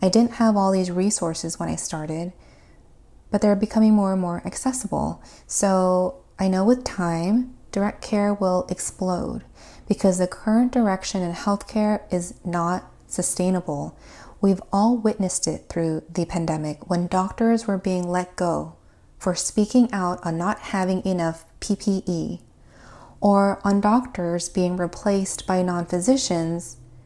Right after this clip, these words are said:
as part of a budget cut. Even that statement has caused an outrage. It has triggered people who do not experience either issues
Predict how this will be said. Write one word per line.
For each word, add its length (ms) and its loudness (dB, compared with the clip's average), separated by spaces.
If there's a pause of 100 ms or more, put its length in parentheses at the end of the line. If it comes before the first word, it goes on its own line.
(120)
as 140 -2
part 240 -2
of 80 -2
a 60 0
budget 380 2
cut. 300 -8 (220)
Even 320 10
that 240 4
statement 580 -2 (260)
has 240 -2
caused 640 -4 (400)
an 140 -2
outrage. 680 -4 (180)
It 160 2
has 280 4
triggered 480 4
people 680 -2 (360)
who 220 8
do 140 4
not 380 2
experience 640 0 (100)
either 340 2
issues 760 -4